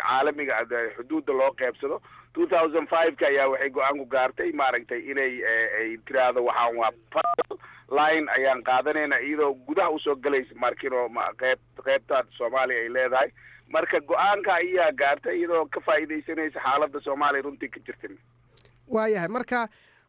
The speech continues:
Speaker 2: wadahadallada, een, ay doonayso Kenya, waxaad sheegtay inay tahay mid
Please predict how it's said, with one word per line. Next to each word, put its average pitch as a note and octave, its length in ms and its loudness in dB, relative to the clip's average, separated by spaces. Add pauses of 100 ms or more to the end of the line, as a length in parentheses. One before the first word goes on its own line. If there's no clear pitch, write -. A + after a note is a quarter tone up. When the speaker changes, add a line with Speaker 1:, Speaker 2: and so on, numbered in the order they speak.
Speaker 2:
wadahadallada, A3+ 1000 -2
een, F#3 500 -4 (140)
ay F#3+ 160 -2
doonayso G#3 640 -2
Kenya, G3+ 540 -2
waxaad G3+ 280 -4
sheegtay G3+ 540 -4
inay F#3+ 280 -2
tahay F#3+ 340 -2
mid F#3+ 280 -2